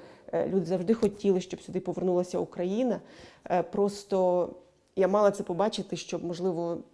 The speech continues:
іншим розказати, що ніхто тут не підтримував. Мій, чесно кажучи, найбільший страх, коли, е, ну, коли нарешті прийдуть сюди захисники наші, що вони нас зневажатимуть і казатимуть, що ми підтримували,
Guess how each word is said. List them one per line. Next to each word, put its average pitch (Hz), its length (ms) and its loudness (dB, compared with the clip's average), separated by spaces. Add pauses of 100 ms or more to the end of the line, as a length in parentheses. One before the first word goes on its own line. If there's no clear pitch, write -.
іншим 202 360 0
розказати, 185 380 -4
що - 160 -8
ніхто 190 260 0
тут - 200 -6
не 190 60 0
підтримував. 180 560 -2 (260)
Мій, 254 360 4
чесно 202 260 -2
кажучи, 190 360 -8
найбільший 185 360 -4
страх, 240 320 -4
коли, 175 280 -2 (420)
е, - 280 0 (100)
ну, 196 120 0
коли 175 200 0
нарешті 175 680 -2 (380)
прийдуть 180 280 4
сюди 175 240 0
захисники 185 560 -4
наші, 190 320 -2
що 180 500 2 (300)
вони 208 160 4
нас 208 160 4
зневажатимуть 180 840 0
і - 40 -12
казатимуть, 180 440 -2
що - 160 -8
ми 180 100 -2
підтримували, 170 800 -2